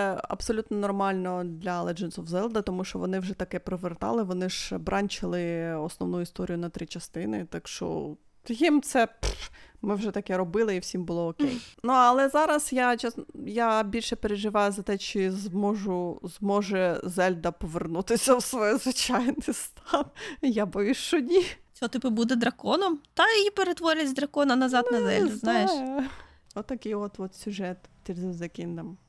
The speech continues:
Speaker 1: Але там квестів стало настільки багато, що просто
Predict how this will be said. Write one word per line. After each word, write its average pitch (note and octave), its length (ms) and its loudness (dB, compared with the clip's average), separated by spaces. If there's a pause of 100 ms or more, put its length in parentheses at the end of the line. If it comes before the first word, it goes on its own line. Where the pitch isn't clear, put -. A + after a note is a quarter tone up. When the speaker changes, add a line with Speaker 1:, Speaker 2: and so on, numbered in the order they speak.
(140)
Speaker 1:
Але A3+ 280 4
там B3 600 4 (100)
квестів G#3 600 2
стало F3 600 0
настільки A#3+ 720 0 (100)
багато, G#3 920 -2
що F#3+ 100 -2
просто F3 640 -4